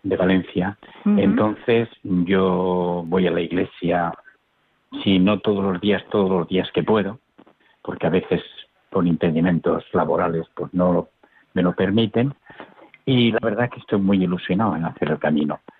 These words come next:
Speaker 1: porque voy a una parroquia, eh, que además soy el responsable de Cáritas de esa parroquia. Eh, voy a una parroquia que van las mujeres de Maús.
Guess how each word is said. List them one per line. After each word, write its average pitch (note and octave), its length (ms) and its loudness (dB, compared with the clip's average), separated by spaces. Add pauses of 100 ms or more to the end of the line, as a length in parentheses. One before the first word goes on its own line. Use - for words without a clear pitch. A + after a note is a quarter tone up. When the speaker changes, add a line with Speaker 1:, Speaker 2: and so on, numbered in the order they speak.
(180)
Speaker 1:
porque G#2+ 280 0
voy A#2 240 2
a A#2 60 2
una A2 220 0
parroquia, G#2+ 680 -4 (480)
eh, F#2 460 2
que G2+ 80 0
además G2 300 0 (100)
soy G2 720 0
el F#2+ 140 0
responsable F#2+ 600 0
de D#2+ 140 -2
Cáritas G2 420 -2
de F#2 60 0
esa - 160 -6
parroquia. F#2+ 680 -2 (520)
Eh, A2 180 2
voy A2 180 2
a A2 40 2
una A#2 180 4
parroquia A2+ 640 0
que G2 200 -4
van G2 240 2
las G#2 200 -2
mujeres F2+ 420 -2
de F2 100 0
Maús. A#2+ 300 2